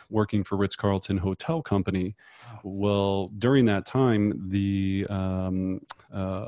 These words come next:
Speaker 1: the next Iraqi conflict was kicking off, where we en-, ended up removing Saddam. And, uh, I got recruited for a job to do,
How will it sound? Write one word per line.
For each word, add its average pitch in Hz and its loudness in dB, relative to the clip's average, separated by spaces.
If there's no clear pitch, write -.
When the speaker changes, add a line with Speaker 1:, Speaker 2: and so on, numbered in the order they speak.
Speaker 1:
the 104 -4
next 107 2
Iraqi 101 2
conflict 107 0
was 95 -4
kicking 95 -2
off, 92 -2
where 92 0
we 95 2
en-, 95 0
ended 101 2
up 92 -4
removing 95 0
Saddam. 98 0
And, 98 2
uh, 98 -2
I 101 2
got 98 0
recruited 104 2
for 95 -2
a 92 -2
job 98 0
to 98 -6
do, 98 0